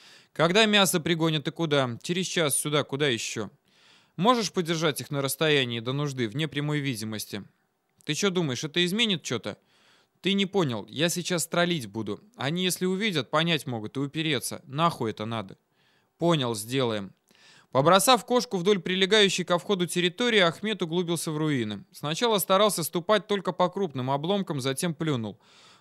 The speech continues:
Уловить и распознать сквозь снег их очертания было нереально, так лишь увеличивался риск элементарно переломать ноги. Полностью положившись на нечто зыбкое, чувство правильности того или иного движения,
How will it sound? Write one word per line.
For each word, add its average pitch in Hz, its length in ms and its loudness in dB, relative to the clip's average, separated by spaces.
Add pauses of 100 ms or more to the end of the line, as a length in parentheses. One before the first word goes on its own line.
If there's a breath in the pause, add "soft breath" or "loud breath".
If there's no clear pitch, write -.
Уловить 196 480 4
и - 20 4
распознать 190 580 2
сквозь 175 280 -2
снег 208 240 -4
их 170 140 -4
очертания 175 520 0
было 175 200 0
нереально, 165 520 2
так 160 200 -2
лишь 156 180 -6
увеличивался 160 680 -2
риск 170 260 -4
элементарно 147 520 -2
переломать 139 560 -2
ноги. 110 400 -6 (480)
Полностью 208 380 2
положившись 165 580 -2
на 156 120 -2
нечто 165 340 -2
зыбкое, 139 520 -4 (400 soft breath)
чувство 190 360 0
правильности 135 640 2
того 160 380 2
или 131 120 0
иного 147 280 -2
движения, 156 600 0